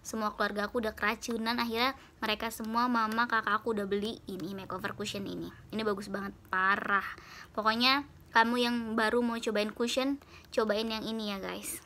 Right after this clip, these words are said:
This is the best. Dan aku tertarik beli yang botolnya karena aku suka formula yang cushionnya. Ini juga Makeover Hydrate Stay Glow Flute Foundation. Aku pakai di shade W dua dua, teman-teman, yaitu Warm Ivory.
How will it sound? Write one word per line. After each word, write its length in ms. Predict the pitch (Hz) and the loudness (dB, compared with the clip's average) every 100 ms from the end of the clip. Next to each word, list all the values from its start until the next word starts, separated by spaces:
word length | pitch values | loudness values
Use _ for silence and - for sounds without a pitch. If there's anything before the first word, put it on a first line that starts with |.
| - - | -16 -10
This 160 | 196 | -10
is 160 | 208 - | -10 -10
the 80 | 185 | -8
best. 400 | - - - - - - - - - - - - - - - | -8 -8 -8 -10 -12 -20 -20 -20 -20 -20 -20 -20 -18 -18 -6
Dan 240 | 254 247 | -2 2
aku 400 | 254 302 311 339 339 - | 2 0 0 0 -2 -6
tertarik 400 | 277 269 254 277 - | -2 2 2 2 0
beli 320 | 233 226 262 - | 2 2 0 -2
yang 320 | 247 240 233 | 0 0 0
botolnya 640 | 226 226 220 214 196 196 | 0 0 -2 -2 -2 -4
karena 400 | 226 220 240 - | -2 -2 2 0
aku 80 | - | 0
suka 240 | 247 240 233 | -4 -2 -2
formula 560 | 233 226 226 220 214 | 0 -2 -2 -2 0
yang 240 | 214 214 233 | 0 -2 -2
cushionnya. 800 | 262 262 403 403 254 226 294 247 | -2 0 0 2 2 2 2 0
Ini 160 | 277 | -2
juga 320 | 269 220 214 | 0 0 0
Makeover 480 | 214 214 214 208 214 | 0 -2 -2 -2 -4
Hydrate 400 | - 214 202 190 | -2 -4 -2 -4
Stay 400 | 208 - 254 320 | -4 0 0 2
Glow 240 | 240 220 208 | 0 0 -2
Flute 320 | 220 240 - | -2 -2 -2
Foundation. 720 | 220 214 208 214 226 208 208 - - - | -2 -2 -2 -2 -2 -4 -4 -10 -6 2
Aku 160 | 269 330 | 2 6
pakai 320 | 285 285 320 | 4 4 0
di 160 | 285 277 | 0 2
shade 240 | 277 269 247 | 2 2 2
W 240 | 247 240 | 4 4
dua 240 | 220 220 220 | 2 2 2
dua, 400 | 208 202 202 220 | 0 -4 -4 -2
teman-teman, 560 | 233 226 220 214 240 | -4 -4 -2 0 0
yaitu 240 | 220 220 254 | -2 -2 -2
Warm 320 | 233 277 247 | 0 0 0
Ivory. 640 | 220 214 202 202 196 - | -2 -2 -4 -4 -6 -8